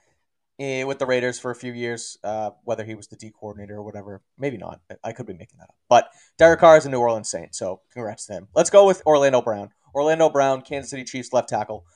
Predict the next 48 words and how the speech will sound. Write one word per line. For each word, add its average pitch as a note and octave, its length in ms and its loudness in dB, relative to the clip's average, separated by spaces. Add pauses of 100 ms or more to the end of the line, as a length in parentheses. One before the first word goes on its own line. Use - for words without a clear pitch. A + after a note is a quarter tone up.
(160)
was E3 260 4
not C#3 300 0
tagged, A2 440 -8
Alex, A2+ 340 -8
so A2 100 -10
he D3 160 -8
is E3 100 -8
gonna C#3+ 140 -10
hit C3+ 160 -6
the - 140 -18
open A#2+ 260 -6
market. A#2+ 440 -2 (480)
Uh, A2+ 160 -4
it - 80 -6
sounds D#3 340 -2
like D3 280 2 (100)
Ian C#3+ 200 -8
Rappaport C3+ 480 -2
said C3+ 200 -4
yesterday C3 320 -4
that A#2 160 -6
he C3+ 160 -18
could C#3+ 280 -6
still C#3+ 220 -6
come C3 300 -8
to C3 160 -12
an B2+ 60 -12
extension B2+ 680 -10
with B2 300 -8
the B2 60 -20
Chiefs, - 460 -14 (360)
so - 140 -10
maybe B2 220 -6
they'll B2 160 -4
work B2 180 -2
some A2+ 160 -14
magic, A#2 420 -8
but G#2+ 200 -6 (300)
he C3 180 -12
is D#3 180 -6
going C#3+ 300 -2
to, B2+ 360 -10
uh, A2 280 -2 (540)
he's C#3 140 -12
gonna E3 140 -2
hit D#3 140 -2
the C#3+ 60 -2
market. A#2+ 380 -2